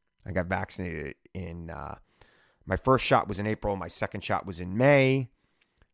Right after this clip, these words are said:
So I think November, which is soon, I think next week, I might be eligible. I'm not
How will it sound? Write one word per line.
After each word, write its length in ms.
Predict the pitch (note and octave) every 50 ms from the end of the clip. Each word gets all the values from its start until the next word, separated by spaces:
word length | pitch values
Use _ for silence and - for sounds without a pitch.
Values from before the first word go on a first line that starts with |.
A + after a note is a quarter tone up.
| _ _
So 420 | - - - A2 G2 G2 F#2+ F2+
I 100 | F#2+ G2+
think 260 | G2 - C#3 D3 C3+ - _ _ - _ _ _ - _ _ _
November, 520 | G#2 G2+ G2+ F#2+ F2 A#2 A#2+ G#2+ F#2 E2 - - - _ _ _ _ _ _ _ _
which 120 | - -
is 80 | A#2 A2+
soon, 340 | - G3+ D#3+ A2+ G2 G2+ - _ _
I 20 | _
think 140 | B2 -
next 180 | A#2 A#2 - -
week, 260 | C3+ C3+ - - _ - _ _ _ _ _ _ _ _ _ _ _ _ _
I 140 | - A2 A2
might 220 | G#2+ A2+ A2+ -
be 120 | - A2+ G2+
eligible. 520 | G2+ F#2 G2+ F#2+ F2+ E2 E2 F#2 F2+ F2+
I'm 80 | F#2 G2+
not 180 | G2 F2 -